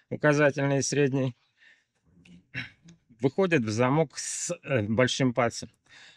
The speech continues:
При таком положении наш травмированный палец совершенно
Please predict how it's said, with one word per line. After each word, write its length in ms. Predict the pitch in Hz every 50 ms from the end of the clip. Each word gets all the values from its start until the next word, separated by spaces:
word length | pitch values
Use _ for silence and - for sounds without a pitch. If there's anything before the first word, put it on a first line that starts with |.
| _ _
При 140 | _ 139 139 131
таком 320 | 170 160 - 214 208 180
положении 680 | 175 170 156 160 156 139 175 185 180 170 160 156 151 131 - - - _ _ _ _ _ _ _ _
наш 320 | - 131 131 127 - - -
травмированный 720 | - 120 127 131 131 139 127 123 117 110 110 107 113 113
палец 440 | - - 156 165 180 180 170 - - -
совершенно 720 | - - 127 113 107 - - 147 139 143 139 135 127 120